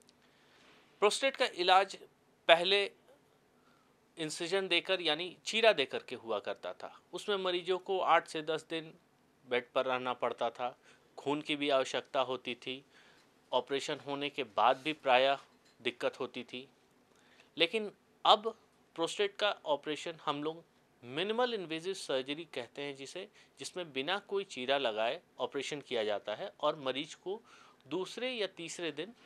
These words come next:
घर भेज दिया जाता है। प्रायः ये एक अन्य भ्रम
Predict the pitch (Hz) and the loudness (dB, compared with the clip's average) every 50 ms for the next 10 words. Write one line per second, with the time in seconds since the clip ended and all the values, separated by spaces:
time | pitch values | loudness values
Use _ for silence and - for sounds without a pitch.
0 | - - - - - - 170 190 170 139 135 123 117 107 107 107 101 92 92 95 | -20 -20 -18 -14 -10 0 0 0 2 2 0 0 0 -2 -4 -6 -6 -6 -6 -8
1 | 95 - _ - - - 101 - - _ _ _ _ _ _ _ _ _ _ _ | -10 -10 _ -18 -20 -18 -20 -20 -20 _ _ _ _ _ _ _ _ _ _ _
2 | _ _ _ _ _ _ _ _ _ - - - - - - - - _ _ _ | _ _ _ _ _ _ _ _ _ -20 -20 -20 -20 -20 -20 -20 -20 _ _ _
3 | _ _ _ _ - 151 139 151 175 202 233 233 214 185 160 170 185 202 208 - | _ _ _ _ 0 0 2 4 4 4 4 4 2 -2 -6 -4 -2 0 0 -2
4 | - - 180 196 190 - - - _ _ _ _ _ _ 151 170 208 220 226 110 | 0 0 0 0 0 -2 -12 -20 _ _ _ _ _ _ -2 0 0 0 -2 -2
5 | - - - _ _ _ _ _ _ _ _ 160 143 - 143 160 175 196 | -2 -6 -14 _ _ _ _ _ _ _ _ -18 -8 2 4 4 4 4